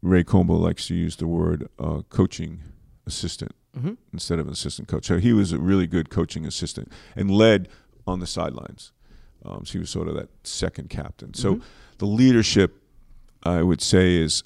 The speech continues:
Speaker 1: a big part of our success. But like we talked about just a little while ago, it's, it's top down.
Speaker 2: Mm-hmm.
Speaker 1: It, it's f-, what I learned from my coaches. You know, Ray Cornbull was my coach at Old Blue.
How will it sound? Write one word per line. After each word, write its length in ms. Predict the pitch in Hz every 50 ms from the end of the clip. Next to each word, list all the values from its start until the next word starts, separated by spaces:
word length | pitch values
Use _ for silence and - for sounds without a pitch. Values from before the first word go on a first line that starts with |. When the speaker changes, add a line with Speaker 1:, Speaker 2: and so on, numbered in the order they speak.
| -
Speaker 1:
a 60 | -
big 420 | 82 76 _ - 120 107 92 87 -
part 320 | - - 85 85 85 85
of 100 | 78 78
our 140 | 82 71 -
success. 680 | - - - - - - - 62 52 - - - - - _ _ _ _ _ -
But 160 | 87 85 71
like 260 | 82 92 90 - -
we 140 | 87 85 80
talked 320 | - - 85 85 - -
about 240 | 80 82 80 78 78
just 220 | - 87 - -
a 20 | 82
little 160 | 82 76 80
while 220 | 85 87 90 90
ago, 320 | 92 90 87 90 90 82 -
it's, 240 | - - - - - -
it's 180 | 101 98 - -
top 340 | - - 92 85 85 - -
down. 360 | 92 90 90 95 95 95 95
Speaker 2:
Mm-hmm. 600 | 120 120 135 185 220 - _ _ - - - 80
Speaker 1:
It, 140 | - - - -
it's 200 | 87 - - - - -
f-, 80 | - - -
what 180 | - 90 92 92
I 120 | 92 92
learned 380 | 85 87 90 90 90 87 87 87
from 300 | - - 90 82 82 82
my 220 | 85 87 90 92
coaches. 580 | 98 - - 92 90 - - 95 90 - - - _ _
You 100 | - 80
know, 80 | 80 82
Ray 240 | 82 82 85 85 82
Cornbull 480 | - - 92 87 85 82 85 82 78
was 180 | 78 - 80 -
my 160 | 87 87 85
coach 500 | - - - 90 82 82 - - - - -
at 100 | - 90
Old 200 | 85 87 85 -
Blue. 320 | - 85 92 92 98 92